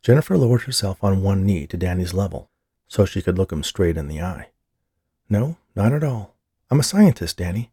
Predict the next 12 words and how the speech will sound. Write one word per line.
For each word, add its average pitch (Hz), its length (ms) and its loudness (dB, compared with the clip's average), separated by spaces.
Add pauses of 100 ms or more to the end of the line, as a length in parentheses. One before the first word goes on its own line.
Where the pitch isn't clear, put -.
(140)
a 117 60 -10
parapsychologist. 151 960 -6 (580)
We 147 100 6
study 214 320 4
things 92 300 -2
like 90 140 -2
ghosts - 480 -4 (260)
and - 140 2
people 120 240 6
with 113 100 4
special 101 380 -2
abilities. 135 560 -4